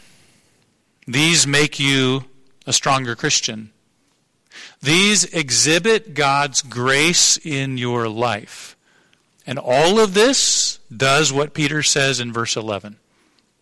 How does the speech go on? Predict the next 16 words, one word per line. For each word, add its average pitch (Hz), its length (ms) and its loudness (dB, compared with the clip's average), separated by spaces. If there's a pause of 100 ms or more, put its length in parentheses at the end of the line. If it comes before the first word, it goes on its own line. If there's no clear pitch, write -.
(320)
"To 110 140 -6
him 160 440 0
be 143 120 0
the 135 160 -4
glory 123 500 -2
and 110 120 -10
the 107 60 -10
dominion 117 460 -8
forever 104 400 -8
and 101 120 -10
ever. 104 240 -12
Amen." 104 480 -18
Right? 156 260 -6 (840)
Is 143 100 -2
he 196 120 2
just 180 340 2